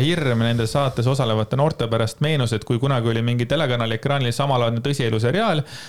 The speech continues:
kus üks neiu oli päris joomane ja oma käitumises juba kontrollimatu, juhtus tragöödia. Kui see neiu ennast hiljem sellises olekus ekraanil nägi,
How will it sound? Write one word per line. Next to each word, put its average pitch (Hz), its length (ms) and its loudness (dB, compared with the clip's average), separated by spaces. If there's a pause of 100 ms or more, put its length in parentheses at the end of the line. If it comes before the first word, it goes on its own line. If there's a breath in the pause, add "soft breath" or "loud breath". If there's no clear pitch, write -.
(200 loud breath)
kus - 480 0
üks - 400 -2
neiu 147 300 2
oli 117 160 0
päris 147 320 0
joomane 127 580 2
ja 120 100 2
oma 120 160 2
käitumises 127 520 0
juba 110 160 -2
kontrollimatu, 127 760 0
juhtus 151 340 2
tragöödia. 131 540 0
Kui 127 100 2
see 127 140 2
neiu 151 240 2
ennast 117 240 -2
hiljem 160 240 0
sellises 123 320 2
olekus 131 400 0
ekraanil 120 400 0
nägi, 196 300 0